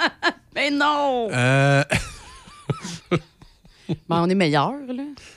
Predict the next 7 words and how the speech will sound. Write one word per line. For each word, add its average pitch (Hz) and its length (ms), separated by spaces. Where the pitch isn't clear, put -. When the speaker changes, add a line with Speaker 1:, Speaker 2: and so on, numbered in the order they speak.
Speaker 2:
Pas - 140
mal. - 260
Speaker 1:
<laughs> - 2000
C'est - 200
Speaker 2:
Ouais. 101 180
Speaker 1:
c'est - 160
ça. 233 160